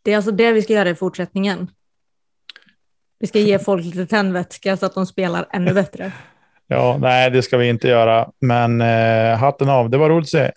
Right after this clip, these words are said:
Speaker 2: Det var roligt att se Emil också på plats. Han var längre än jag trodde också.
Speaker 1: Mm.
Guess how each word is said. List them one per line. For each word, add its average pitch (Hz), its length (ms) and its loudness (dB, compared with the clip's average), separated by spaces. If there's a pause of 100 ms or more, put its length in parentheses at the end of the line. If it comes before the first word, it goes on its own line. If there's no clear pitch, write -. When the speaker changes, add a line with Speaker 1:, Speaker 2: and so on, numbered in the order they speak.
(300)
Speaker 2:
Det 165 80 0
var 196 80 4
roligt 220 220 2
att 196 80 2
se 165 220 2
Emil 131 340 2
också 123 420 -2
på 123 120 -4
plats. 123 200 0
Han 165 140 2
var 220 80 4
längre 202 360 2
än 131 80 2
jag 113 140 0
trodde 120 300 0
också. 117 420 -4 (920)
Speaker 1:
Mm. 196 120 -4